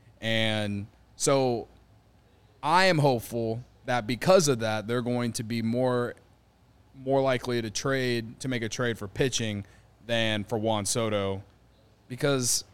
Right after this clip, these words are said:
again, they, they also, like, Arenado could opt out at the end of the year, and, like, then, like, I, I, I don't know what they do. Like, the, if they, if Arenado opts out and they decide they don't wanna pay him and get, and then trade for Soto, then,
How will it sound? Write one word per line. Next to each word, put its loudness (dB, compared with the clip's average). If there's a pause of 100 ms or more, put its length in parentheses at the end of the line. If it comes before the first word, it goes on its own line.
(960)
again, 2
they, 2 (240)
they 0
also, 0
like, -2
Arenado 2
could 0
opt -2
out 4
at -4
the -2
end 0
of -4
the -4
year, 0 (440)
and, -2
like, 0 (300)
then, 0
like, -2 (120)
I, -4 (180)
I, -12 (380)
I 4
don't 6
know 6
what 4
they 2
do. 0
Like, -2
the, 2 (100)
if 0
they, -4 (100)
if -6
Arenado 2
opts 2
out 2
and -6
they 0
decide 0
they 2
don't 0
wanna -2
pay -2
him 0
and 0
get, -2
and -4
then -2
trade 0
for -4
Soto, 2
then, 0